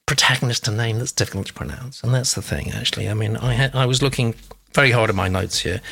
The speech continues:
'cause Flora, for I shall call you that, Flora, um, you were very, you did exactly what we asked you to do. Um, for anything that's difficult to pronounce, please give us, um, you know, uh, pronunciation notes, and you did do. Um,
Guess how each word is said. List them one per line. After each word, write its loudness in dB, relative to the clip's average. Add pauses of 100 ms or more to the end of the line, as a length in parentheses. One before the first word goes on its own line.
(260)
'cause 4
Flora, 4 (420)
for 4
I 2
shall 2
call 4
you 4
that, -2
Flora, -2 (400)
um, 2
you 4
were 4
very, 4
you 4
did 6
exactly 4
what 4
we 6
asked 2
you 0
to -4
do. -4
Um, 0
for -2
anything 4
that's 0
difficult 0
to -10
pronounce, -2
please 0
give -2
us, -2 (320)
um, -2
you 4
know, 0
uh, 0
pronunciation 2
notes, -4
and 0
you 4
did 2
do. -4 (460)
Um, 4